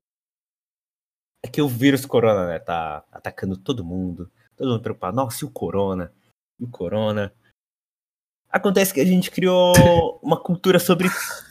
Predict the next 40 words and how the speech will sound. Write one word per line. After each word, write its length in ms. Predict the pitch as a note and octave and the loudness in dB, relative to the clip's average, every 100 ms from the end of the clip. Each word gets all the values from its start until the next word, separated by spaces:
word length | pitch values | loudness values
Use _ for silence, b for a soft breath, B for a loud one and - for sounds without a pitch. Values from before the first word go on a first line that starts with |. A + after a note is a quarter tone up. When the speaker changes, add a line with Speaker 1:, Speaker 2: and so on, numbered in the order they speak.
| _ | _
Speaker 1:
tragédias, 680 | - C#3+ D3 D3 G2+ F2 E2 | 0 4 6 6 6 2 -6
né? 220 | G2 F2+ F2 D#2+ | -4 -4 -4 -6
É, 480 | F#2+ G2+ G2+ G2+ G2+ | -4 -4 -4 -2 -4
eu, 120 | B2+ | -2
por 120 | F3+ | -2
isso 140 | G3+ | 0
eu 40 | F3+ | 4
gosto 180 | C3+ A#2+ | 4 6
da 60 | |
internet, 560 | A#2+ B2 G#2 F2+ E2+ D3 | 4 4 4 2 0 -6
esse 160 | - | -2
é, 100 | - | -2
esse 140 | D3+ - | 0 4
é 20 | |
o 40 | |
lado 180 | B2 G2+ | 4 4
bom. 280 | F2+ E2+ D#2+ _ _ _ _ | 0 -4 -6 _ _ _ _
Criar 180 | - C3+ | -2 -2
cultura 560 | C3+ C3 B2 D#3+ F3 - | -2 -6 -8 -2 -2 -2
em 80 | C#3+ | -8
tragédia. 560 | - C#3 G2+ E2 D#2 | -6 -6 -6 -10 -14
Você 240 | - F#2+ A#2 | -14 -12 -12
pega 300 | - C3+ C#3 | -2 -2 0
uma 160 | A2+ | -2
bosta 500 | F2+ G2+ G#2+ - - - _ _ _ _ _ | 2 2 2 -6 -14 -20 _ _ _ _ _
e 20 | |
você 220 | F2 G#2 | -8 -8
coloca 320 | A#2 A2+ G#2+ A2+ | -2 -2 -2 -6
um 40 | |
sorriso 460 | - A#2+ A2 G#2+ A2+ | -6 -4 -2 -4 -6
feliz. 640 | - A2 D#2+ - - - _ _ _ _ _ | -4 -4 -4 -14 -16 -16 _ _ _ _ _
E 40 | F#2 | -14
fala, 280 | - E2 | -8 -8
"Esse 180 | E2+ - | -8 -8
é 20 | |
o 40 | G2 | -8
Coringa, 500 | - G#2 D#2 D2+ D#2 _ _ | -6 -10 -10 -16 -20 _ _
é 40 | - | -16
o 20 | |
Pupiringa." 720 | - B2 B2 G2 F2+ E2 E2 | -8 -8 -4 -6 -6 -8 -10